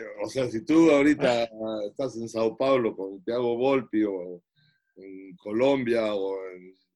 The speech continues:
con todos los arqueros que yo he trabajado, todos te van a saber decir qué es la cajeta.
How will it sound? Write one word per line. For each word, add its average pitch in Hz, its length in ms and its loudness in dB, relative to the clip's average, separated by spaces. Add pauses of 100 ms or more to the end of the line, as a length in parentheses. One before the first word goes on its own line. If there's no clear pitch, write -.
(320)
con 95 160 -18
todos 139 160 -2
los 131 140 -2
arqueros 127 320 -2
que 120 80 -2
yo 127 60 2
he 123 40 -2
trabajado, 120 560 -4
todos 143 340 2
te - 80 -4
van 107 140 -2
a 101 220 -4
saber 101 260 -6
decir 98 260 -10
qué 95 80 -10
es 95 60 -6
la 90 100 -8
cajeta. - 340 -20